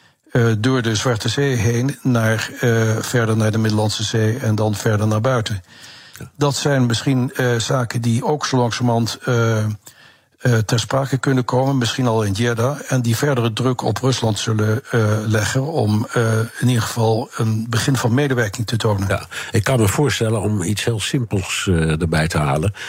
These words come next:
Speaker 2: dat dat een verademing zou zijn voor de ve-, voor de verzekeringsmaatschappijen. Want ik hoor steeds dat een van de grootste problemen is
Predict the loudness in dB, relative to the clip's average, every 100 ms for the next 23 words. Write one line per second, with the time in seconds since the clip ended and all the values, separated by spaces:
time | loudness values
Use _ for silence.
0 | -14 -10 0 0 2 2 0 0 -2 0
1 | 0 0 0 0 0 0 0 0 -2 -2
2 | -4 -2 -4 -6 -2 0 0 -2 0 0
3 | 0 -4 -2 -2 -2 -4 -2 0 0 -2
4 | -4 -6 -8 -10 -12 -2 0 2 2 2
5 | 2 -2 -2 -4 0 0 2 0 -2 0
6 | -2 -2 -6 -4 0 2 2 0 -2